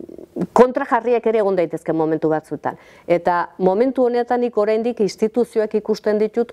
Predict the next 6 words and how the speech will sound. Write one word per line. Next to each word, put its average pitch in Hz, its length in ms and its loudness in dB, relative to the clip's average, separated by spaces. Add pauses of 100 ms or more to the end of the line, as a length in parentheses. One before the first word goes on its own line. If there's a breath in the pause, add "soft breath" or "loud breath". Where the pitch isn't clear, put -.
oso, 240 300 0 (1120 loud breath)
e, 175 100 6 (480)
euskara 226 520 0 (840)
ez 185 220 2
dutela 214 480 0 (180)
ardatz. 185 680 -2